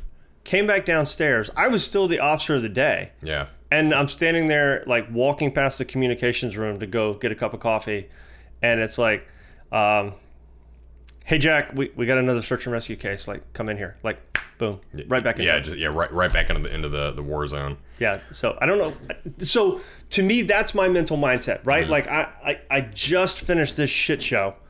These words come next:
Speaker 1: I need to ramp down. I got two and a half to five minutes
Speaker 2: Yeah.
Speaker 1: before I go into the next thing, because that's how I lived my life for twenty plus years.
Speaker 2: Yeah.
Speaker 1: So even though I'm no longer in the military,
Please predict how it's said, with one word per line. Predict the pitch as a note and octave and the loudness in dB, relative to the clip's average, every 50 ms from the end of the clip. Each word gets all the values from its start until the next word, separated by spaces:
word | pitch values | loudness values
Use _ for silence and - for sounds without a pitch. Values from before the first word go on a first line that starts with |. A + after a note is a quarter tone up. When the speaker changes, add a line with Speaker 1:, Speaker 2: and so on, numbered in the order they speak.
| - - - - - - - - - - | -20 -20 -20 -20 -20 -20 -20 -12 -4 0
Speaker 1:
I | C#3 E3 | 2 2
need | G3 G3 E3 | 4 4 4
to | D#3 | 4
ramp | C#3 C#3+ D3+ D#3 C#3+ - | 4 4 4 2 2 2
down. | D#3+ C#3+ B2+ B2 B2+ - | 2 4 4 4 2 2
I | - C3+ | 2 2
got | B2+ A#2+ - - - | 2 2 0 0 -2
two | - F3+ | 0 2
and | F#3 F3+ | 2 4
a | D#3+ | 4
half | D#3+ E3 D#3 | 2 2 0
to | - - | -2 -4
five | - - D#3 C#3 D3 C#3 | -2 2 2 4 4 2
minutes | C3 C3 A#2 A2+ A2+ - - - - - | 2 2 2 0 0 -2 -2 -4 -4 -4
Speaker 2:
Yeah. | - - C3 | -2 -2 0
Speaker 1:
before | D3 C#3 C#3 B2+ | 2 2 2 2
I | B2 | 2
go | A2+ C3 C3 C3 | 2 2 2 2
into | B2+ B2 - A#2 | 0 0 -4 -6
the | A2+ | -4
next | A2 A#2 A#2+ A2+ - - - | -2 -2 -2 -2 -2 -6 -6
thing, | - A#2 G2 - - - - - - - - - | -6 -6 -6 -8 -10 -18 -20 -20 -20 -20 -14 -10
because | - B2+ - E3 D3+ B2 | -6 -2 0 2 2 2
that's | - D#3 C#3+ C#3+ - | 2 2 2 2 2
how | E3 D#3 | 2 4
I | C#3+ C#3 | 4 4
lived | C3 C3+ D3+ D3+ - | 4 4 2 2 2
my | C3+ C#3 C#3 C#3 | 2 2 2 4
life | C3+ C3 C3 B2+ A#2 A2 - | 4 4 4 4 2 2 0
for | - - A#2 | -4 -6 -6
twenty | A2 - - - B2 B2 B2+ B2 | -6 -6 -8 -4 -2 -2 0 0
plus | A#2 A#2 - A#2 A2+ G#2+ - - | -2 -4 -4 -6 -6 -6 -6 -10
years. | G2+ D#2+ - - - - D#2+ | -10 -12 -12 -14 -12 -10 -6
Speaker 2:
Yeah. | D#2 D2 C#2+ C#2 - - - - - - - - | -6 -4 -6 -6 -8 -12 -20 -20 -20 -20 -14 -6
Speaker 1:
So | - - E3+ D3+ C#3 | 0 2 2 2 4
even | E3 E3+ F3 F#3 F3+ | 2 2 4 4 4
though | E3 D3+ D3 | 4 4 4
I'm | C#3 C3+ B2+ | 4 4 4
no | C3 C#3 C3+ | 4 4 4
longer | C3+ B2+ A#2+ - | 4 2 2 0
in | - - - D#3+ | -2 0 2 2
the | F3 E3+ | 4 4
military, | E3+ F3 F3 F3 - F#3 E3+ E3+ E3+ D#3+ | 4 4 2 2 0 0 0 2 0 0